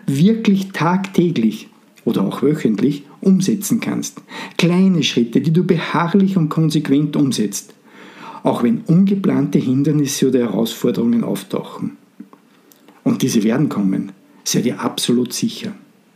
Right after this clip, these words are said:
Kommen wir zum dritten Erfolgsfaktor für deine Zielerreichung.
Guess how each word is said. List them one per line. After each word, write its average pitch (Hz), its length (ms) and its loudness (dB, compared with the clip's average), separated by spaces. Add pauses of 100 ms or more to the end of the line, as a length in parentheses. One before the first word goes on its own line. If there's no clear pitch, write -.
(1900)
Kommen 151 340 2
wir 160 100 0
zum 160 160 2
dritten - 320 0
Erfolgsfaktor 120 840 0
für 143 140 0
deine 139 240 2
Zielerreichung. 107 840 -2